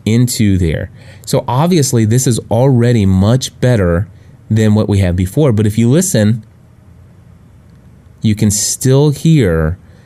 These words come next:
you can still hear the fan. You can still hear a lot of other things. Now, of course, what you could do is you could turn the gain down. So let me do that. Um, turn the gain down and then get closer like this.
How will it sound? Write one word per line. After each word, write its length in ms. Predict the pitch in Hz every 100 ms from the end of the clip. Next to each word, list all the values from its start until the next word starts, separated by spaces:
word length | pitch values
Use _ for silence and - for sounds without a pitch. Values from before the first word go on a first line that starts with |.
| - -
you 100 | 110
can 140 | 107 107
still 380 | - - 131
hear 600 | 139 135 127 92 85 85 - - - -
the 380 | 101 104 101 98
fan. 580 | 98 123 123 85 - 92 - - - - - - -
You 140 | 107
can 160 | 107 107
still 340 | - 127 120
hear 300 | 110 117 104
a 100 | -
lot 200 | 95 95
of 80 | 92
other 160 | 92 90
things. 280 | 113 98 92 - - -
Now, 80 | 113
of 120 | 104
course, 240 | 117 95
what 180 | 101 -
you 60 | 95
could 260 | - 131
do 340 | 117 101 101 151 - - -
is 180 | 104
you 80 | 104
could 220 | 98 101
turn 480 | - 131 123 120 123 - - -
the 120 | 110
gain 580 | 98 107 123 143 135 135 117
down. 500 | 110 98 90 92 131
So 180 | - 117
let 100 | 104
me 80 | 117
do 220 | 117 104
that. 380 | 101 95 117 -
Um, 480 | 104 92 90 92 98 - - - - _ _ _ _
turn 400 | - 110 101 101 - _ _ _ _ _ _ _ _ _ _ -
the 100 | 98
gain 300 | 107 110 110
down 280 | 104 101 -
and 240 | 117 113
then 180 | 117 113
get 240 | 107 107
closer 560 | - - 127 135 - 85
like 240 | 78 80
this. 380 | 120 104 64 -